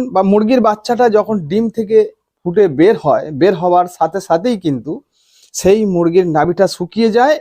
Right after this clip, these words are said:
এবং মিলিয়ে যায়। যদি সেটা না হয়, যদি দেখা যায় যে নাভিটা শুকোচ্ছে না, তাহলে আপনাকে এটা বুঝে নিতে হবে সেই বাচ্চাটা অসুস্থ এবং সেই বাচ্চাটা টাইমলি ডিম থেকে বেরোতে পারেনি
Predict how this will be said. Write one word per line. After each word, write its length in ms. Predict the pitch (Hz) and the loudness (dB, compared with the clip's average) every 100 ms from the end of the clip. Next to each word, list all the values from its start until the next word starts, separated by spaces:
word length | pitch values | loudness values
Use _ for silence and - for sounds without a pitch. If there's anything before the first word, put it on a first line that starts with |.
| - | -2
এবং 200 | 170 214 214 160 | 0 0 -2 -2
মিলিয়ে 360 | 165 226 247 208 | 2 4 4 4
যায়। 180 | 113 - _ _ _ _ _ _ _ _ | 0 -6 _ _ _ _ _ _ _ _
যদি 320 | 135 202 269 330 | 0 2 4 2
সেটা 280 | 285 285 269 220 | 2 0 0 2
না 120 | 233 269 151 | 2 0 -2
হয়, 280 | 117 101 226 262 139 | -2 -2 -4 -12 -2
যদি 160 | 185 233 | 0 2
দেখা 280 | 214 214 226 | -2 0 2
যায় 180 | 226 214 | 2 2
যে 100 | 214 | 0
নাভিটা 400 | 196 190 202 202 | 2 0 -2 -4
শুকোচ্ছে 520 | - 226 254 247 196 | -6 -4 -2 -2 0
না, 100 | 165 | 0
তাহলে 240 | 165 196 220 | 2 2 2
আপনাকে 300 | 196 196 220 | 0 -2 -2
এটা 140 | 247 240 | 2 2
বুঝে 220 | 214 202 | 0 0
নিতে 220 | 190 151 | -2 -2
হবে 180 | 151 139 220 _ _ _ - | -2 -2 -6 _ _ _ -4
সেই 180 | - 196 | 0 2
বাচ্চাটা 440 | 175 175 - 190 170 170 | 2 -2 -2 0 2 2
অসুস্থ 340 | 233 214 - 226 254 _ _ - | 0 -2 0 0 0 _ _ -2
এবং 180 | 202 233 240 | 0 0 0
সেই 220 | 233 254 | 0 2
বাচ্চাটা 440 | 214 202 - 220 226 - | 0 -2 0 0 0 0
টাইমলি 400 | 214 254 254 233 | 0 2 2 0
ডিম 200 | 196 220 220 | 2 0 0
থেকে 220 | 214 214 | 0 2
বেরোতে 340 | 175 185 196 | 2 2 0
পারেনি 400 | 220 214 214 226 | 0 0 0 -2